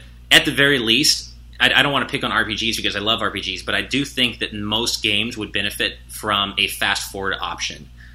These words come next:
So that if you do have to grind levels, for example,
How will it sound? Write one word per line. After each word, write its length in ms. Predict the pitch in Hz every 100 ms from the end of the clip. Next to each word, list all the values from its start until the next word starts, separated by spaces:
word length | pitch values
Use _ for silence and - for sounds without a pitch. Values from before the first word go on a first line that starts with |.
| -
So 380 | - - 117 110
that 120 | 107
if 160 | 107 -
you 160 | 110
do 160 | 110 117
have 200 | 107 107
to 80 | 98
grind 340 | 104 98 98
levels, 320 | 92 95 95
for 140 | - 92
example, 520 | 87 90 87 87 -